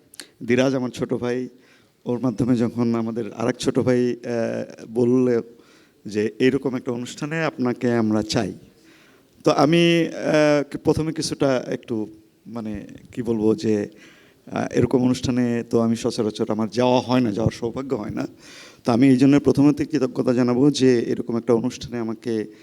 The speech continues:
আহ, দাওয়াত করবার জন্য। আর, আহ,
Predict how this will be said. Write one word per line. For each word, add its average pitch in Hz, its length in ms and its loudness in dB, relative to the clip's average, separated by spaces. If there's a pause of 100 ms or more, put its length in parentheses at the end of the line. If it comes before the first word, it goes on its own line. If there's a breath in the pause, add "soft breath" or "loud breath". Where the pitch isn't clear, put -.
(360 loud breath)
আহ, 107 160 -6
দাওয়াত 110 280 -4
করবার 117 300 -6
জন্য। 117 360 -4 (1040 loud breath)
আর, 120 460 0
আহ, 120 240 -2